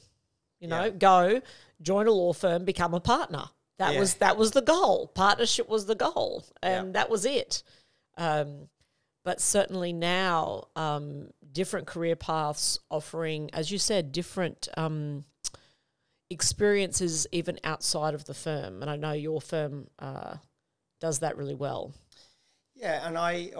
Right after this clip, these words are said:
Speaker 2: I also think that, um, we have lawyers whose career goal is not to be a partner, but that, having said that, we've got,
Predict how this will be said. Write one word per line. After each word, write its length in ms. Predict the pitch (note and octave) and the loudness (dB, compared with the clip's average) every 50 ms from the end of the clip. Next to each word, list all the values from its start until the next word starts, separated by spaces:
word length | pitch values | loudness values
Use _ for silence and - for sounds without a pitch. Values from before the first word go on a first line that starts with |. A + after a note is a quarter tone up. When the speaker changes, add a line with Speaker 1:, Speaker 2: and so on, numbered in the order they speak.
| D#3+ - | -8 -4
Speaker 2:
I 160 | F3+ E3+ E3+ | -4 -2 -2
also 400 | E3+ F3+ F3 - - F3 D#3 C#3 | -2 0 0 0 2 2 0 -2
think 340 | C3 C3+ - C#3 C3+ C#3 - | -4 -6 -8 -8 -8 -8 -8
that, 320 | - C3+ B2 G#2+ - _ _ - | -6 -6 -6 -8 -10 _ _ -10
um, 540 | C3+ B2+ B2 A#2+ A#2+ A2+ A2+ A2+ A2+ C3+ _ _ _ _ _ C3 | -8 -8 -8 -8 -10 -12 -12 -14 -16 -18 _ _ _ _ _ _
we 360 | B2+ C#3+ D3 D3+ D3+ D#3+ D#3 | -8 -6 -6 -4 -6 -8 -8
have 320 | C#3 C3+ C3+ C#3 B2+ A2 A2+ | -10 -6 -6 -6 -6 -6 -6
lawyers 500 | A#2+ B2 B2 B2+ B2 A#2+ A#2 A2+ - - | -8 -6 -4 -4 -4 -4 -2 -2 -2 -4
whose 640 | - C3+ C3+ C3 B2+ B2+ B2+ B2 - - - - - | -4 -6 -8 -8 -8 -8 -8 -6 -6 -4 -6 -6 -8
career 340 | - - - C#3 C3+ C3 C3 | -14 -14 -10 -8 -6 -6 -6
goal 320 | A#2+ C3+ B2+ B2 B2+ B2 | -6 -6 -4 -4 -4 -6
is 140 | B2+ B2 - C#3 | -6 -8 -8 -8
not 180 | C#3 E3 - - | -10 -8 -8 -8
to 140 | - D3+ | -8 -8
be 320 | C3+ A#2 A2+ G#2 G2+ G2+ - | -8 -8 -8 -8 -8 -10 -12
a 60 | - F#2+ | -14 -16
partner, 440 | - - A#2+ G2 - E2 F#2+ F#2+ F#2 | -16 -14 -14 -14 -14 -14 -16 -18 -18
but 140 | - B2 A2+ | -16 -14 -14
that, 100 | A#2+ A#2+ | -12 -12
having 220 | C3 C#3 C3 C3 | -10 -10 -8 -6
said 200 | - - D#3 C#3+ | -6 -6 -4 -4
that, 160 | B2+ C#3 C3 | -4 -6 -4
we've 200 | B2 C#3 C3+ C3 | -6 -8 -10 -10
got, 260 | - C#3 C3 A#2+ - | -8 -8 -8 -8 -8